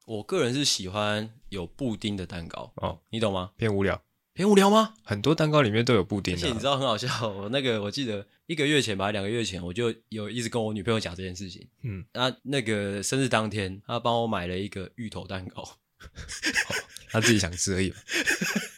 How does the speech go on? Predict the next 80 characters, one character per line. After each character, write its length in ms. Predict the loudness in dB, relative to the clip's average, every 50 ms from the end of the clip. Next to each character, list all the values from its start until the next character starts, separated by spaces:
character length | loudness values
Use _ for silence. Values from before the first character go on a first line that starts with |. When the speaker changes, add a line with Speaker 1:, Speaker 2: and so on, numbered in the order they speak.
| -14 -12 -8 0
Speaker 1:
<laughs> 20 |
啊？ 200 | 2 2 2 2 -2 _ _ _
Speaker 2:
她 160 | 2 2 4
应 80 | 6
该 100 | 6 6
是 80 | 6 6
她 140 | 6 4 6
自 100 | 6 4
己 80 | 2
想 160 | 2 0 0 0
吃 220 | 0 2 0 -2
吧。 140 | -6 -8 -10 _ _ _ _ _ _ _ _ -8
Speaker 1:
我， 280 | -4 -4 -4 -4 -8 _
没 120 | 0 4 6
有 100 | 8 8
啦， 80 | 8
她 140 | 8 6 4 2
那 140 | 2 0 0
时 120 | 0 2
候 160 | 2 4 4
有 100 | 4 4
跟 100 | 2 2
我 140 | 2 2 4
讲 240 | 4 4 2 2 0
说， 260 | 0 2 2 0 0 0
因 120 | 0 2
为 80 | 4 4
我 80 | 4 4
那 140 | 4 4
时 80 | 4 4
候 100 | 4 2
一 60 | 2
直 60 | 2
跟 80 | 2 2
她 120 | 2 2
讲， 320 | 2 2 0 -2 -2 -4 -4
我 80 | -4
没 140 | -2 -2 0
有 80 | 0 0
吃 180 | 0 -2 -2
过 600 | -2 0 0 2 2 0 0 -2 -4 -6 -6 -8
红 280 | -6 -4 -2 -2 0 2
叶， 300 | 4 6 6 6 4 0
是 80 | -6 -6
红 160 | -6 -4 -4
叶 140 | -2 -2 -2
吗？ 220 | -2 -4 -6 -10 -10 _
Speaker 2:
嗯。 320 | 0 2 2 2 0 -4 -10 _ _ -2
Speaker 1:
我 100 | 0 2
就 80 | 2
是 80 | 2 2
说 140 | 4 4 4
我 80 | 4
这 100 | 4 2
辈 100 | 0 0
子 80 | 0 0
都 60 | -2
没 80 | -2 -2
有 80 | -2
吃 100 | -2 -2
过 80 | -2 -2
红 160 | -2 -2 0
叶 120 | 0 -2
蛋 180 | -2 -2 -4 -4
糕， 140 | -6 -8 -8
我 100 | -8 -6
想 140 | -6 -6 -6
要 40 |
吃 140 | -6 -6 -8
红 100 | -6 -6
叶 80 | -4 -4
蛋 160 | -4 -6 -8 -10
糕， 200 | -12 -14 -14 -12 -8
从 160 | -6 -6 -4
去 100 | -2 -2
年 140 | -2 -2 -2
讲 140 | -2 -2 -4
到 80 | -4
今 160 | -2 -2 -4 -4
年。 180 | -4 -6 -12